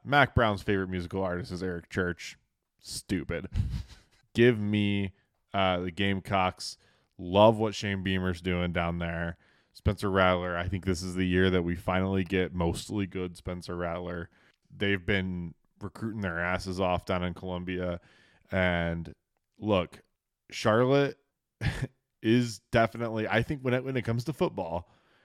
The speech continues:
that place is gonna be rocking with Gamecock fans. They just get way more fired up about it. There's gonna be plenty of Carolina fans there too, North Carolina fans there too. But no, I think that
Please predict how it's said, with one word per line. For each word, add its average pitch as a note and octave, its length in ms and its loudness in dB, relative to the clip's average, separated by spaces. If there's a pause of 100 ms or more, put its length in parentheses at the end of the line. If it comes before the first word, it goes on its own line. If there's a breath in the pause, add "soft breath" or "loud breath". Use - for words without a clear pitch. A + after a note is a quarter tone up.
(180)
that B2+ 240 6
place B2+ 240 0
is G#2+ 80 -6
gonna G2+ 160 -2
be F#2 120 -2
rocking F2 380 -4
with F2 140 -6
Gamecock E2 460 -8
fans. E2 520 -10 (180)
They A#2+ 140 8
just B2 200 -2
get G2+ 180 2
way G2 140 4
more G#2+ 220 2
fired F2+ 380 0
up E2+ 160 -6
about F2 320 -2
it. F2 260 -2 (380 soft breath)
There's F3 140 2
gonna F3+ 120 4
be D3+ 100 6
plenty G#2+ 280 0
of F#2+ 60 -4
Carolina F#2+ 460 2
fans F#2+ 300 -2
there F#2+ 180 2
too, F#2+ 320 -2 (200)
North G2+ 260 -10
Carolina F#2+ 300 0
fans F#2+ 280 -6
there F2+ 160 0
too. F#2+ 320 -4 (480)
But F2 260 -2 (320)
no, E2+ 140 -6
I D#2+ 160 -4
think G2 280 -2
that F2 200 2